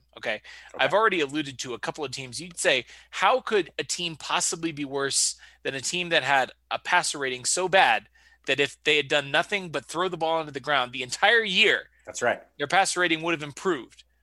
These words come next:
Speaker 1: Okay, that was both the, the nineteen seventy Patriots,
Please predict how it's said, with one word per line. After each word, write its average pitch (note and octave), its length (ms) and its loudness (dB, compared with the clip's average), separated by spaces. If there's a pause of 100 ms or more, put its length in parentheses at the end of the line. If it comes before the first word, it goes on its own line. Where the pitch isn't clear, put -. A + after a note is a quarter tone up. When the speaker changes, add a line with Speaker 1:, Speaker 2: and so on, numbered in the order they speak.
(100)
Speaker 1:
Okay, B2 280 0
that D3+ 260 4
was F#3 180 -4
both D#3+ 400 -6 (400)
the, B2+ 460 -4 (440)
the B2 220 -2
nineteen D3 500 -2
seventy D3 400 0
Patriots, E3 720 -4